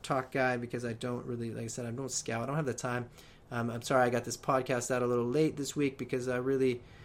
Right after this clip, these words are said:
I, I'm busy. I, I put this podcast out in my garage,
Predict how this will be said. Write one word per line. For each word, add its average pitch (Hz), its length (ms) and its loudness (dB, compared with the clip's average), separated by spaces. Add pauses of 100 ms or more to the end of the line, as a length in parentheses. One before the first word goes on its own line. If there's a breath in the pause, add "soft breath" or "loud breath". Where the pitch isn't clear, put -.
(220 loud breath)
I, 127 260 0
I'm 127 120 -2
busy. 135 340 4
I, 110 180 2
I 113 180 -4
put - 220 -4
this - 100 -10
podcast 135 520 0
out 123 240 2
in 127 120 -4
my 120 160 -2
garage, 123 680 2